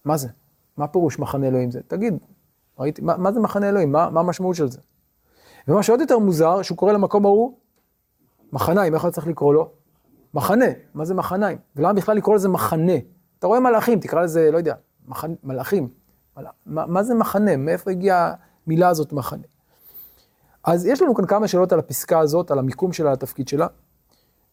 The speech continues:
אבל עוד רגע לפני שניכנס לפסקה, אני רוצה שתשימו לב לדבר מעניין. לכאורה, כאן מסתיימת פרשת השבוע,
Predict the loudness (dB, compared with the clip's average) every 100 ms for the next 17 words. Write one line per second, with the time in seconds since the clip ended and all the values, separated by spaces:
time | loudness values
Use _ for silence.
0 | _ 0 2 0 -4 _ _ _ _ _
1 | _ _ _ _ -2 2 4 4 2 -2
2 | -2 -2 -2 -2 -4 -2 -2 -2 -2 -6
3 | -6 -2 0 0 2 2 2 2 0 -2
4 | -8 _ _ -2 2 4 4 2 2 0
5 | 0 2 0 0 -2 -2 -4 0 2 4
6 | 2